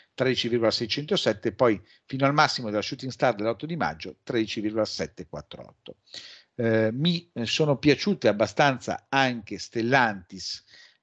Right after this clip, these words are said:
eh, dopo il rimbalzo di ieri dalla media mobile, eh, a duecento, oggi fa un massimo intraday a quattordici virgola novequattrodue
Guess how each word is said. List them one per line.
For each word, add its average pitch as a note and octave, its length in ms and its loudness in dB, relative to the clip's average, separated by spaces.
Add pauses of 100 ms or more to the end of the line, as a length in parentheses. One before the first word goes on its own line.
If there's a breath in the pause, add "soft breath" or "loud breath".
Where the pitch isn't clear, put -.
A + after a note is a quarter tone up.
eh, G#2+ 220 -6
dopo G#2+ 640 2
il A#2 120 -8
rimbalzo A2 840 0
di G2+ 160 -8
ieri A#2 180 2
dalla G2+ 180 0
media G#2+ 300 -2
mobile, G2+ 640 0
eh, F#2 360 -4 (200)
a - 100 -8
duecento, D3 800 0 (260 loud breath)
oggi A#2+ 240 2
fa A2 120 0
un G#2+ 80 2
massimo A2+ 600 0
intraday G#2+ 380 2
a G#2+ 80 2
quattordici G#2+ 420 -6
virgola G2+ 340 -2
novequattrodue A2+ 840 0